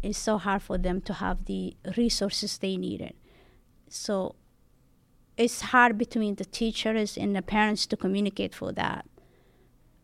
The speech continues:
That is one area we work, Abdi and I,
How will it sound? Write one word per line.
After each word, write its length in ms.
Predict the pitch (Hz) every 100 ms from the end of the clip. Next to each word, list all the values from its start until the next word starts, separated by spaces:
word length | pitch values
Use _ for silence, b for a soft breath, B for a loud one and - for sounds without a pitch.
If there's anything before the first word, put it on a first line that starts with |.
| _ _ -
That 320 | 185 208 220
is 140 | 233 -
one 360 | 202 208 208 -
area 440 | 208 214 196 190
we 160 | 185 208
work, 340 | 202 190 190 - 190
Abdi 240 | 180 202
and 120 | 196
I, 340 | 180 175 180